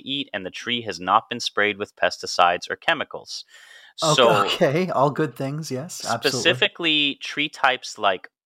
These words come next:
Speaker 1: pine, fir, like the Douglas firs or balsam firs, and spruce are generally edible. Uh, avoid yew trees, which are deadly.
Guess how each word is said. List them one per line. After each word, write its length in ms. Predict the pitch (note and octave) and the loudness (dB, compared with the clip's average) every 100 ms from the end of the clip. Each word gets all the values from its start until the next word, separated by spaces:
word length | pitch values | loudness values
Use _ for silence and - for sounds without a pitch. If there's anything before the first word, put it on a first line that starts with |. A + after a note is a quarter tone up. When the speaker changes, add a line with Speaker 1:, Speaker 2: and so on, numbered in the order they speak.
| - | -6
Speaker 1:
pine, 580 | - A#2+ A#2+ C3+ F#3+ A#3 _ _ _ _ _ | 4 6 6 2 -4 -16 _ _ _ _ _
fir, 720 | - - - E3+ A2+ G2+ B2+ _ - | -20 -2 4 6 4 2 -4 _ -8
like 260 | G2+ F2 | -8 -4
the 140 | F2 F#2 | -4 -4
Douglas 560 | - B2 D3+ C#3+ A#2+ | 4 4 4 0 -4
firs 500 | - C#3 C3+ C3 B2 | 0 4 6 4 0
or 140 | - G2+ | -4 0
balsam 520 | F#2+ A2+ C3 - G#2+ | 4 4 4 -2 -6
firs, 640 | - F#2+ F2+ F#2 F#2 - - _ _ | -4 -2 -2 -4 -8 -14 -18 _ _
and 200 | G#2+ G#2 | -2 -2
spruce 720 | - - - E3+ D3 A2 - - | -2 -4 -4 -2 0 0 -2 0
are 100 | G#2+ | 0
generally 600 | G2 G#2+ G2+ G#2 G#2+ G#2+ | 2 0 2 -2 -2 0
edible. 500 | B2+ C3 F#2+ D#2+ A1+ _ _ _ - - | 2 2 -2 -6 -12 _ _ _ -6 4
Uh, 200 | G2 F2 A2+ | 4 6 4
avoid 640 | A2 G#2 B2+ D3+ E3 D#3 - | 2 2 4 4 2 -2 -12
yew 360 | F#2+ G#2+ D#3+ F#3 | -12 -8 -6 -6
trees, 640 | - A2 F#2+ F#2 F#2 - - | -6 -4 -4 -4 -8 -10 -6
which 260 | G2+ - | -2 2
are 120 | G2 | 0
deadly. 520 | F2+ G#2+ F2+ - A#1 | 4 4 4 -4 -16